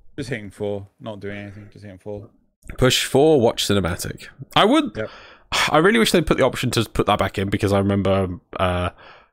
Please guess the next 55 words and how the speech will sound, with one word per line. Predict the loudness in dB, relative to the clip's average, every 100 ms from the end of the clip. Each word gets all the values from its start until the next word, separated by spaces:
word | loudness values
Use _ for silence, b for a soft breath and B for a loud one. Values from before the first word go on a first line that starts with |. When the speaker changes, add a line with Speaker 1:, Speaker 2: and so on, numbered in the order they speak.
| _
Speaker 2:
my | 2 2
brother | 2 4 4 4
really | 4 4 2 0
loved | 0 0 0
that, | 0 0 -2
and |
he | -2
hated | 0 -2 -2
it | -4
when | -2
they | -2
took | 2
it | 2
Speaker 1:
Yeah. | 2
Speaker 2:
out, | -2 -6
because | -4 -2 -2
he | -2 0
thought, | 2 2
Speaker 1:
Yeah. | 4
Speaker 2:
"Wow, | 4 6
I | 4
look, | 4 2
get | 2 0 0
to |
push | 0 2
four | 4 4
and | 4
look | 2
like | 2 0
a |
badass | 2 4 6 4 2
watching | 2 2 2
myself | 2 2
kill | 2 4
all | 4
these | 4
enemies. | 4 4 4 2 -4 B B B B _
That | 2 4
Speaker 1:
Yep. | 4
Speaker 2:
feels | 4 6
really | 4 4
cool." | 6 6 6 2 -2 b b b 2
No, | 4
it | 4
can't | 2 2
have | 4
that. | 4 4 4
Why? | 2
'Cause | 4
you're | 2
not | 4
playing | 4 4
the | 4
<laughs> | 2 2 0 2 0 2 0 0
game. | -2